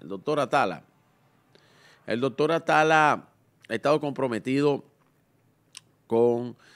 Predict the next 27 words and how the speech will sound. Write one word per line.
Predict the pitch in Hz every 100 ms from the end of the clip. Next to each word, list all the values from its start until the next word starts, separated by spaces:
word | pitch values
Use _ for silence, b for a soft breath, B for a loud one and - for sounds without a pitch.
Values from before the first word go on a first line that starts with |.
| b
eh, | 110 110
la | 110 110
salud | 113 107 135 156
de | 123
la | 107
República | 107 127 127
Dominicana | 123 120 107 127 127
como | 110 107
profesional | 98 107 - 92 104 113 107
aquí | - 113
en | 107
el | 101
extranjero, | 95 95 87 107 107 107 b b b b
eh, | 95 92 87 80 71 53 _ _ _ _ _ _ _ _ _
doctor | 95 101 120
Atala | 117 104 117 110
es |
una | 113 123 117
de | 107
las, | 101 95 92 - - b b b b
eh, | 107 107 98 117 _ -
buenos | 98 113 151 156 139 123 - _ _ _ _ -
referentes | 107 110 110 107 113 139 131 113 113 104 - b b -
de | 104 104
la | 95 95
medicina | 95 98 104 98 - 135 151 135
dominicana, | 120 117 113 101 135 117 95